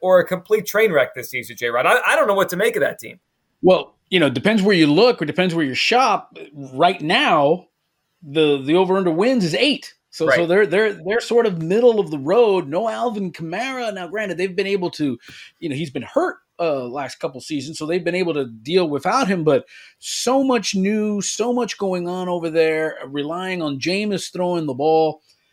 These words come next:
Speaker 2: I don't know, man. It's, it's, th-, th-, that's interesting. You know, it, it's not a big, it's not a,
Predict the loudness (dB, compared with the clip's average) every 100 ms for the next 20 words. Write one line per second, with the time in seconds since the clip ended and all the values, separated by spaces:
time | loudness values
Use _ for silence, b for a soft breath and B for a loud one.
0 | _ _ -10 -6 -4 -4 -6 -6 -8 -10
1 | -8 -10 -8 -12 -18 _ -20 -20 -14 -10
2 | -4 -4 -4 -6 -6 -10 -6 -4 -4 -4
3 | -6 -8 -4 -4 -2 -4 -6 -6 -6